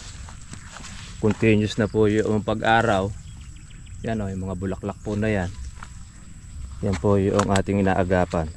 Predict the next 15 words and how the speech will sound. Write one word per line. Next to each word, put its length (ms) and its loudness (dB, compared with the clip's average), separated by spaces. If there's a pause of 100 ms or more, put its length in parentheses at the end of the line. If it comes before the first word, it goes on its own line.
(120)
Sayang 480 6
yan, 80 2
marami 400 6
rin 160 4
dito. 320 2 (800)
Ayan 280 2
o. 60 -4 (1000)
Bawat 420 4
usbong 320 -2
po 240 4
ay 80 6
merong 320 6
puso 400 2
ng 240 6
bulaklak. 540 4